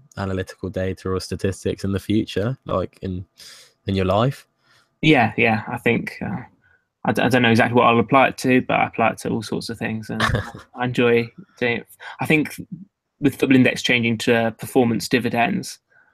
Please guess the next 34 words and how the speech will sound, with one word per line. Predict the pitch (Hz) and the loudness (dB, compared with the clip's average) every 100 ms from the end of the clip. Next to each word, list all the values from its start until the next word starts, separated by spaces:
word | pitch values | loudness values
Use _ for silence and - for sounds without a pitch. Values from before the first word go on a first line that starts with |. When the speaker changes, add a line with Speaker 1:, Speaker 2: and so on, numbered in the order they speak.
| _ _ - | _ _ -14
Speaker 2:
I | |
think | 117 127 - | -6 -4 -4
it's | - | -8
becoming | - 120 117 | -4 -2 0
a | |
lot | 117 | 0
more | 117 113 | 0 0
data | 113 113 - | 0 0 -2
rich, | 113 113 - - 117 | 0 0 0 -4 -4
and | 110 110 110 | -2 -2 -4
Speaker 1:
Mm, | 104 95 92 _ _ _ | -4 -6 -6 _ _ _
Speaker 2:
it's, | - - | -16 -8
uh, | 113 113 | -6 -6
Speaker 1:
for | 120 | -8
sure. | 98 92 - _ _ | -10 -12 -12 _ _
Speaker 2:
becomes | _ 117 | _ -8
a | |
lot | 113 | -6
more | 113 | -6
useful. | 117 113 - - - _ _ _ _ | -8 -12 -10 -12 -12 _ _ _ _
Speaker 1:
Yeah, | 113 110 95 | -4 -2 0
I | 104 | 0
think | 98 147 - _ _ _ | 2 0 -2 _ _ _
that, | 127 90 | 0 4
like, | 117 110 | 6 6
what | 110 - | 6 4
you've | 147 | 4
done | 123 120 | 4 4
so | 98 107 98 | 4 4 4
far, | - 113 107 | 4 4 6
like, | 92 92 - | 4 0 -2
it | 101 | -4
must | 110 107 - | -4 -4 -6
just | 104 95 | -8 -8